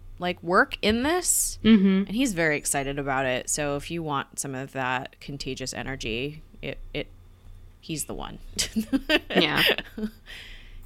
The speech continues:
Speaker 2: Yeah.
Speaker 1: He's the one. Um, so the Clone Wars is back.
Speaker 2: Yay!
Speaker 1: Did you watch it?
Speaker 2: I did.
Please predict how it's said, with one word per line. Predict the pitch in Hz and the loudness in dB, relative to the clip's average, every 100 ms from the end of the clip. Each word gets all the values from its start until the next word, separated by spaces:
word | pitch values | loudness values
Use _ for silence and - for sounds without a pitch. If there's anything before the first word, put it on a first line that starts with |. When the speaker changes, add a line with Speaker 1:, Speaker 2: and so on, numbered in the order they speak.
| - | -6
Speaker 2:
Yeah. | - - | -4 -2
Speaker 1:
He's | 202 | -6
the | - - | -10 -12
one. | - - - - - - - - - - - - - - | -12 -12 -14 -14 -16 -16 -16 -16 -18 -20 -18 -18 -14 -4
Um, | 185 190 180 170 170 165 - _ - - - - - - | 4 6 4 2 -4 -6 -12 _ -20 -20 -20 -20 -20 -14
so | - - 208 190 180 175 | -2 4 8 10 8 6
the | 170 | 4
Clone | 214 339 | 6 6
Wars | 480 208 175 | 8 6 4
is | 170 | 4
back. | 160 156 302 - - - | 6 8 6 -2 -18 0
Speaker 2:
Yay! | 233 285 339 415 427 440 427 427 392 226 - - - - - - - - | 6 8 10 10 12 12 12 10 10 6 0 -14 -14 -12 -12 -14 -18 -14
Speaker 1:
Did | 190 | -6
you | 196 | -4
watch | 180 156 - | -2 -2 -4
it? | 240 311 - - - - - - - | -4 -4 -6 -10 -14 -14 -18 -12 0
Speaker 2:
I | 247 | 2
did. | 254 466 494 - - | 4 6 6 6 0